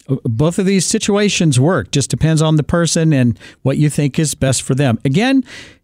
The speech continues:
if you need help trying to figure all of this out and they need help determining exactly what you need and then finding the right place and the best fit available in the market,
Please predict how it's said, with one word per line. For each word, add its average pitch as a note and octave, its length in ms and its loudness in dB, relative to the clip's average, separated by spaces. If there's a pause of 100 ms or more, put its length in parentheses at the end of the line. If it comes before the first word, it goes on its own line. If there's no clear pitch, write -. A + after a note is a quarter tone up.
(120)
if B2 180 -2
you G#3 160 2
need A3 240 2
help D3+ 320 2
trying D3 300 0
to A#2+ 80 0
figure B2 440 0
all G3+ 280 0
of D#3+ 80 -2
this D3 260 0
out C3+ 320 -2
and C3 100 2
they C3 80 2
need C3+ 220 2
help C#3+ 320 0 (1160)
determining F3+ 720 0
exactly C3 560 0
what D#3 260 0
you F3+ 160 2
need B2 300 2
and C#3 160 0
then C#3 100 0
finding E3 520 2
the B2 120 0
right B2+ 340 0
place D3+ 380 0
and A#2 100 2
the A2 60 0
best C3+ 340 -2
fit D#3+ 320 -4
available C3 720 0
in E3+ 200 0
the A#3+ 80 2
market, C3 460 0